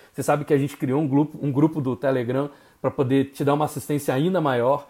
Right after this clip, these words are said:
Sua participação sempre encoraja também os outros empreendedores que tão com a gente a poder avançar. Se você ainda não faz parte da comunidade, me envia uma mensagem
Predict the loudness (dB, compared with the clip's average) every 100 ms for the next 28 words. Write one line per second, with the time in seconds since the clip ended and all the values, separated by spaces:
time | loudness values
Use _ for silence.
0 | -20 -20 _ 0 0 0 -6 -8 -8 -8
1 | -6 -8 -6 -8 -8 -8 -2 0 2 0
2 | 0 0 -2 -4 -4 -2 -4 -4 -4 -4
3 | -4 -4 -4 -6 -10 -8 -6 -6 -6 -12
4 | -16 _ _ -8 -4 0 4 4 2 -2
5 | -2 -2 -2 -8 _ _ _ _ _ 2
6 | 4 4 4 0 0 -2 -6 -6 -6 -2
7 | -2 -2 -2 -4 -4 -2 -2 -2 -4 -6
8 | -6 -6 -6 -6 -4 -4